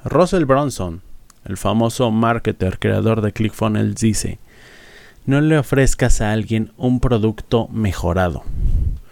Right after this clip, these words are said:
No le ofrezcas a alguien una oferta mejorada. Ofrécele algo completamente nuevo. Porque si le ofreces lo mismo, pero mejor, ese cliente ya tiene un montón de prejuicios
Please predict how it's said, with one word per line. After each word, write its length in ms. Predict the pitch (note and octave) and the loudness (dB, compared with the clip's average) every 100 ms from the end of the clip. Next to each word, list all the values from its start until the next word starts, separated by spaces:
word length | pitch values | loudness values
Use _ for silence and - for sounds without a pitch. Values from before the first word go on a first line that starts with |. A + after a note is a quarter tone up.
| - - - | -20 -20 -4
No 80 | D3+ | 0
le 140 | F#3 | 2
ofrezcas 500 | D#3+ C#3+ C#3 C#3+ - | 2 2 4 4 4
a 80 | A2 | 4
alguien 300 | A2 B2+ A#2 | 2 0 -2
una 240 | A#2 A2 | -2 -2
oferta 480 | F#2 - A2 - G#2+ | -2 0 0 0 -2
mejorada. 580 | F#2 D#2+ D2 C#2+ - - - - - - - - - - - | -2 -4 -6 -6 -10 -14 -16 -18 -20 -20 -20 -20 -20 -20 -8
Ofrécele 640 | G#2+ - C#3+ - C3 A2+ | -4 0 4 6 6 4
algo 400 | A2+ A#2+ B2 A#2+ | 2 2 -2 -4
completamente 1300 | - G#2 F#2+ F#2 A#2 A2+ A#2+ - G2 G2 G2+ G#2 - G2 | -6 -4 -4 -2 2 4 2 0 -2 0 -2 -2 -2 0
nuevo. 480 | F2+ E2 B1 - - - - | 2 0 -2 -4 -6 -8 -2
Porque 300 | G#2+ A2 A2+ | -2 0 2
si 160 | - A#2 | 4 4
le 140 | A2 | 2
ofreces 460 | G#2+ C3 F3 - F3 | 0 2 2 2 2
lo 180 | B2 G2+ | 2 4
mismo, 640 | A2+ C3 A2 G2 F#2 F2+ | 4 4 2 0 -2 -2
pero 240 | F2+ F2 F#2 | -2 0 0
mejor, 520 | F#2 - B2 C3 - - - - - - | 0 0 0 -2 -6 -18 -20 -20 -18 -6
ese 300 | C3+ - D3 | 0 2 2
cliente 480 | - C#3+ B2 A#2 A2+ | 0 0 2 2 0
ya 140 | A2 | 0
tiene 220 | - B2+ B2+ | 0 -2 0
un 100 | A#2+ | 0
montón 460 | F#2+ G2+ A2+ A#2+ | 0 -2 0 0
de 100 | A#2+ | 0
prejuicios 1200 | - A#2 G2 - C3+ C#3 - G#2 D#2+ F2+ - - | 0 -2 -2 -2 2 4 2 0 -2 -4 -8 -14